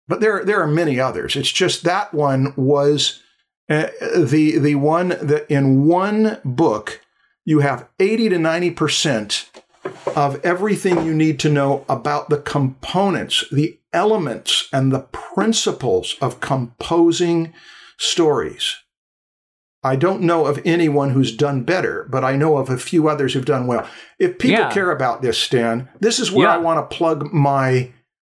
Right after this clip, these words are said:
Speaker 1: recommendations of books, because I've got
Speaker 2: Okay.
Speaker 1: those resources
Speaker 2: <laughs>
Speaker 1: on my website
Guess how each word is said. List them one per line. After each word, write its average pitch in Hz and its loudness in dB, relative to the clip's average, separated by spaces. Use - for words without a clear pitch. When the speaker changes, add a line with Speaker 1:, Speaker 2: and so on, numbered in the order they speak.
Speaker 1:
recommendations 143 0
of 85 -4
books, - -4
because - 0
I've 151 -2
got 180 2
Speaker 2:
Okay. 147 -2
Speaker 1:
those 160 2
resources 147 2
Speaker 2:
<laughs> - -4
Speaker 1:
on 160 2
my 151 2
website 123 -2